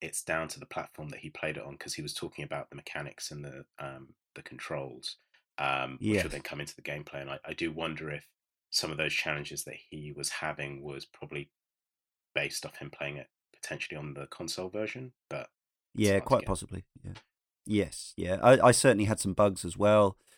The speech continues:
Speaker 2: Uh, one of them was actually game breaking, and it would have broken my game but for the fact that the ceasefire happened two days into one of my characters becoming completely unresponsive, not because of the game reason of them becoming depressed, but because I literally couldn't even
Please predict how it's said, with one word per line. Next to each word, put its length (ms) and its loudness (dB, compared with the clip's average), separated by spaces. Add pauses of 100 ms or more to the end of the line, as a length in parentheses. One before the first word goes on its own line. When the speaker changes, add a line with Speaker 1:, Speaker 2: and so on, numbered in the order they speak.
(220)
Speaker 2:
Uh, 500 4
one 200 8
of 80 4
them 120 4
was 120 0
actually 280 0
game 260 6
breaking, 420 4
and 140 2
it 80 -2
would 140 6
have 120 4
broken 300 6
my 100 4
game 280 4
but 200 2
for 80 -6
the 60 -2
fact 280 2
that 260 2
the 260 2
ceasefire 720 2
happened 380 0
two 180 4
days 240 4
into 480 4 (360)
one 180 6
of 140 2
my 140 6
characters 420 2
becoming 400 2
completely 440 2
unresponsive, 680 4
not 180 8
because 260 2
of 120 -2
the 60 0
game 280 8
reason 380 4
of 160 -2
them 180 0
becoming 380 -2
depressed, 440 2
but 200 0
because 320 2
I 80 6
literally 360 2
couldn't 300 -2
even 380 0